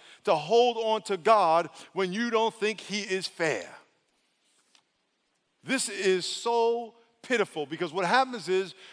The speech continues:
when you don't think God's fair, this little voice comes into your head and says, "Why are you even going to church? Look at that. Why are you even praying? God don't answer your prayer. Look at that.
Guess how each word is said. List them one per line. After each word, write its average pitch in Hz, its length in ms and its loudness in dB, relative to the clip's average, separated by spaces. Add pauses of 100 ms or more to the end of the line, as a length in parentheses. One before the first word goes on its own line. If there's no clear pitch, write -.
(140)
when 190 180 -4
you 240 120 -2
don't 262 180 0
think 247 220 -4
God's 233 320 2
fair, 233 260 4
this 185 160 -2
little 240 160 -2
voice 190 320 0
comes 202 180 -4
into 190 160 -8
your 196 120 2
head 202 100 0
and 170 80 -8
says, 175 160 -4 (320)
"Why 170 200 2
are 180 100 6
you 180 140 -6
even 165 180 -8
going 156 180 -4
to 127 100 -16
church? - 380 -14 (1500)
Look 226 200 4
at 247 40 6
that. 156 300 6 (1800)
Why 202 140 8
are 254 60 10
you 262 120 -2
even 240 160 -6
praying? 196 340 0
God 214 160 8
don't 208 160 -2
answer 190 240 -4
your 175 80 -2
prayer. 180 340 0 (360)
Look 277 240 4
at 285 60 10
that. 165 360 6